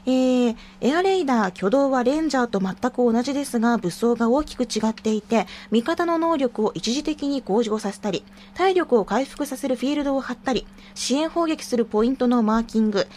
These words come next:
戦闘車両の投下要請といったような戦闘を有利に進めるためのサポートが主な役割となります。」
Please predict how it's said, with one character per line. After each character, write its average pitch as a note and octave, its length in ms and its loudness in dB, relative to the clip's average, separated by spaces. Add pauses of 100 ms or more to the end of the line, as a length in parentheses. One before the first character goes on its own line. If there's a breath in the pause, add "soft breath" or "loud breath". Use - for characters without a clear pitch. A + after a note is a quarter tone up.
(160 loud breath)
戦 E4+ 260 -2
闘 E4+ 200 0
車 D#4+ 160 -2
両 C#4 220 -2
の C#4 160 -2
投 B3+ 240 2
下 C#4+ 140 -2
要 C#4+ 180 -2
請 A#3+ 200 0
と G#3 140 -4
い F#3+ 60 -2
っ F#3 40 -12
た A#3 180 -4
よ A#3+ 160 2
う A3 60 0
な F#3 220 0 (160 loud breath)
戦 C4+ 260 -2
闘 C#4 260 0
を B3+ 100 4
有 D#4 180 2
利 F#4 100 0
に D#4+ 140 -2
進 - 220 -4
め C#4 100 0
る C#4 80 -2
た C4 140 -2
め B3+ 100 2
の G#3+ 100 0
サ F#3+ 160 -6
ポ C4+ 200 -2
ー D4 40 -4
ト B3 140 -2
が C#4 180 -2
主 G#3+ 220 0
な F#3 120 -2
役 D#3+ 260 -6
割 C4+ 180 -4
と B3 140 0
な F3+ 80 -2
り F3+ 100 -10
ま F#3+ 160 0
す。」 - 160 -12